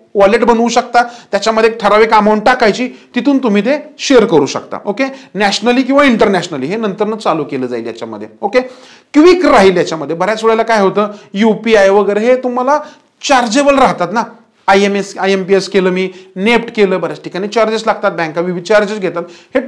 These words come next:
totally पहिल्या तत्वामध्ये free असणार आहे. म्हणजे तुम्हाला काहीही घ्यायचंय, ते क्विकमध्ये जायचं, ते tokens पे करायचे, तिथून तुम्हाला ते खरेदी करायचे.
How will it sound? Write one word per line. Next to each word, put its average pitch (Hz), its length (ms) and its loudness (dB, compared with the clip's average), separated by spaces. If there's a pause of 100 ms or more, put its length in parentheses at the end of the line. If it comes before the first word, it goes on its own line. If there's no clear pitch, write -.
(120)
totally 285 400 4
पहिल्या 233 320 -2
तत्वामध्ये 196 540 -4
free 233 240 -2
असणार 139 300 -2
आहे. 120 100 -8 (240)
म्हणजे 170 200 -4
तुम्हाला 233 280 -6
काहीही 247 420 2
घ्यायचंय, 233 360 0 (320)
ते 226 60 -2
क्विकमध्ये 254 500 0
जायचं, 233 260 0
ते 247 100 -8
tokens 233 420 -4
पे 262 180 0
करायचे, 254 420 0
तिथून 226 480 -8
तुम्हाला 208 260 0
ते 226 60 0
खरेदी 220 240 4
करायचे. 123 600 -4